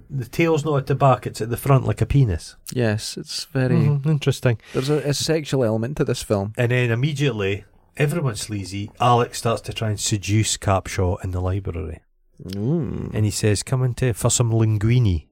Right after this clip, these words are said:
Speaker 1: What kind of, what's a linguine? That's
Speaker 2: Isn't it?
Speaker 1: like spaghetti. It's
Speaker 2: Yeah.
Speaker 1: flat spaghetti, long like
Speaker 2: In
Speaker 1: a
Speaker 2: the
Speaker 1: peanut.
Speaker 2: library?
Speaker 1: Yeah. He, he, he's not, she's not happy with him.
Speaker 2: No.
Speaker 1: You could use a bit of linguine, I suppose, as a
Speaker 2: No.
Speaker 1: bookmark.
Speaker 2: Oh, God.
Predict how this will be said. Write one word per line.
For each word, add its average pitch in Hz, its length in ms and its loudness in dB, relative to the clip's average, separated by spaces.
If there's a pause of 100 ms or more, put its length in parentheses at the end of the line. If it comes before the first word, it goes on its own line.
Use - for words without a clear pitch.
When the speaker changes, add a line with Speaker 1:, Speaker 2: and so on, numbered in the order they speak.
Speaker 1:
What 214 180 -6
kind 254 180 -6
of, 156 80 -8
what's 214 260 -4
a 208 40 4
linguine? 120 720 -2 (320)
That's 113 240 2
Speaker 2:
Isn't 311 120 4
it? - 40 8
Speaker 1:
like 131 120 4
spaghetti. 139 500 2
It's - 100 -2
Speaker 2:
Yeah. 262 120 6
Speaker 1:
flat 127 260 6
spaghetti, 127 480 0 (160)
long 123 280 4
like 113 120 2
Speaker 2:
In 185 60 4
Speaker 1:
a - 20 2
Speaker 2:
the 208 80 6
Speaker 1:
peanut. 254 140 4
Speaker 2:
library? 113 340 2 (140)
Speaker 1:
Yeah. 135 280 4 (1200)
He, 143 300 2 (300)
he, 131 220 -2 (200)
he's 151 180 0
not, 170 140 2
she's 151 140 -2
not 196 160 2
happy 175 320 2
with 110 160 2
him. 87 160 0 (240)
Speaker 2:
No. 107 340 2 (540)
Speaker 1:
You 151 100 0
could 160 160 0
use 220 140 2
a 214 60 2
bit 147 140 0
of 120 60 -2
linguine, 104 540 -4
I 92 40 -4
suppose, 98 500 -10
as 87 160 -8
a 85 200 -6 (100)
Speaker 2:
No. 139 200 4
Speaker 1:
bookmark. 120 680 4
Speaker 2:
Oh, 151 220 4
God. 107 260 0